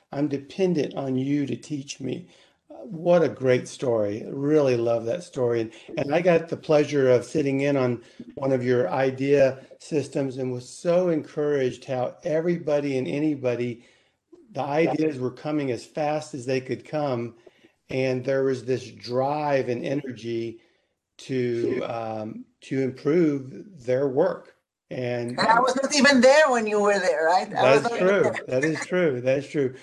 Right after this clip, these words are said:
Speaker 1: Well, listen, on behalf of Connecting the Dots podcast, I just wanna say thank you so very much for coming on the podcast. I hope that you'll come on again in the future. I'm just so appreciative of you.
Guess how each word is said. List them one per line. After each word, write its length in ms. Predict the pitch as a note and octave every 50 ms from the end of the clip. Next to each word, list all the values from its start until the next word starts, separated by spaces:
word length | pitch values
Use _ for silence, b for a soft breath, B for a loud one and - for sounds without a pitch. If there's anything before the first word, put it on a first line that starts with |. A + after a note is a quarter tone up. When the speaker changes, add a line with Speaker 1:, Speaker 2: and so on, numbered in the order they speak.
| B B B B
Speaker 1:
Well, 120 | D#3 D3 D#3
listen, 400 | E3+ F#3+ G3+ G3+ - F3 D3+ -
on 240 | - E3+ E3 E3 D#3
behalf 500 | D3 D#3 D3 D#3 E3 F#3 G3 G3 G3 -
of 320 | F#3 E3+ D#3 D3 C3+ C3 B B B B B
Connecting 480 | - E3 D#3+ D#3+ E3+ F3 F3 F#3 E3+ D#3+
the 80 | D3+
Dots 340 | C#3+ D3+ C#3+ C#3+ D3 C#3+ - - -
podcast, 680 | - D#3 D3+ D3+ D3 D3+ - D#3+ D#3 D3 D3 D3 - E3+
I 100 | D3 D3
just 220 | C#3 C#3+ B2+ -
wanna 220 | D#3 D3 C#3 C3
say 560 | B2 - - D3+ C3+ C3+ C3+ C3+ C3+ C3 C3 C3+ B B B B _ _ _
thank 300 | - F3 E3+ F3 E3+ E3+
you 140 | E3 D3 C#3
so 460 | B2 - - - F3 D#3+ D#3 D#3 D#3+
very 300 | D3 D3+ D3 C#3+ C#3+ C#3+
much 360 | C#3 C3+ C3+ C3+ C#3+ C#3+ -
for 140 | - - C#3
coming 300 | B2+ - D3 D3 C#3+ C#3
on 120 | C#3 C#3 C3+
the 60 | C3
podcast. 600 | C3 C#3+ C#3 C#3 C3+ C#3 - D3 C#3 C3 C3+ C3 - - b b b b b
I 80 | D3+ C3+
hope 260 | B2 D#3 E3+ F3 F3
that 80 | -
you'll 160 | E3+ D#3+ D3 C#3
come 260 | C#3+ - D3+ D3 D3
on 160 | C#3+ C#3+ C#3
again 460 | C3 A2+ A#2 C3 C#3+ C#3+ D3 D3+ D3 B B B B B
in 120 | - C#3
the 80 | C#3 C3
future. 600 | C3 D#3 D3+ D3+ D3+ D3+ D3+ - D#3+ D3+ D3 C#3 b b b b b
I'm 80 | - C#3+
just 200 | C#3 C3+ C3 -
so 140 | - E3 D#3
appreciative 540 | C#3+ C#3+ - - C#3 B2 - - C#3 A2+ A2+
of 120 | A2+ A2
you. 180 | A2+ A2+ G#2+